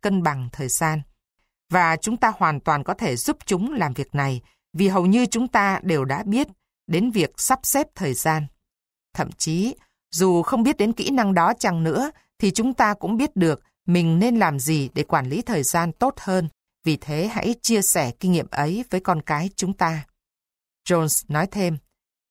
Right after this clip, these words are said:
"Anh phải thừa nhận rằng, sau khi giúp Joe, anh cũng đã học được cách sắp xếp thời gian của mình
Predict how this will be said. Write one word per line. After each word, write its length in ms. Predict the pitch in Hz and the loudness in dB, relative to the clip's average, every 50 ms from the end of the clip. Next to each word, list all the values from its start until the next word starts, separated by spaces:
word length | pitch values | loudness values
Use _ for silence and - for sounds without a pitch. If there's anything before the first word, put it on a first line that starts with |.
| - | -2
"Anh 300 | - - 196 185 180 175 | 0 2 2 2 0 0
phải 160 | - - 156 | 0 -2 -4
thừa 160 | 139 - 185 160 | -2 0 0 0
nhận 260 | 143 147 139 - 143 | 2 2 0 0 0
rằng, 300 | - 165 151 139 131 120 - _ _ _ - | 0 0 0 0 -2 -6 -10 _ _ _ 0
sau 180 | - 269 233 | 2 2 2
khi 360 | - - 226 208 202 196 196 | 0 0 -2 0 2 2 2
giúp 180 | 180 170 277 - | 2 0 -2 -4
Joe, 420 | - - - 180 196 196 190 185 160 _ _ _ _ - | -4 -4 0 2 2 2 2 0 0 _ _ _ _ -2
anh 160 | - 185 175 | -2 -2 0
cũng 160 | - 165 202 | -2 -2 0
đã 120 | 196 - - | -2 -2 -2
học 280 | - - 156 - - - | 0 -2 -2 -2 0 -2
được 380 | 190 165 151 - _ _ _ | 0 0 0 0 _ _ _
cách 200 | - - 208 - | -8 -8 -6 -2
sắp 200 | - - 233 233 | 0 0 0 0
xếp 160 | - - 277 285 | 0 -2 -2 -2
thời 180 | - 220 160 135 | -2 -2 -2 -2
gian 220 | - - 170 170 | 0 0 -2 -2
của 140 | 160 - 143 | -2 -4 -4
mình 280 | 131 135 135 127 127 | -2 -2 -2 -2 -4